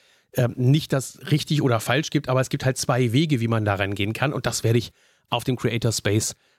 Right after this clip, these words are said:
auch erzählen. Natürlich werden wir was über Handwerk live erzählen. Ich werde auch einiges darüber erzählen, wie man im Moment das Thema mit den fünfundsechzig Prozent, ähm, regenerative Energie nutzen kann und spielen kann, ohne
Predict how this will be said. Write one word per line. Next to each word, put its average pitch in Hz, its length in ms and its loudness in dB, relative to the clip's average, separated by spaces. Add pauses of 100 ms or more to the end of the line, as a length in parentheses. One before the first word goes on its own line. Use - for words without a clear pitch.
(120)
auch 117 340 0
erzählen. 110 760 0
Natürlich 113 340 0
werden 139 140 0
wir 135 80 0
was 131 160 -2
über 147 200 -2
Handwerk 156 320 -2
live 127 300 0
erzählen. 120 480 0 (340)
Ich 127 140 -4
werde 139 220 0
auch 123 120 -2
einiges 135 300 2
darüber 135 280 0
erzählen, 131 280 0
wie 139 80 4
man 127 180 0
im 131 120 -4
Moment 131 480 0 (320)
das - 160 -2
Thema 135 260 2
mit 135 140 0
den 131 120 2
fünfundsechzig 139 680 0
Prozent, - 800 -2
ähm, 131 800 -2
regenerative 143 720 2
Energie 135 640 2
nutzen 156 520 2
kann 131 220 2
und 127 140 -2
spielen 143 320 2
kann, 131 160 0
ohne 135 360 2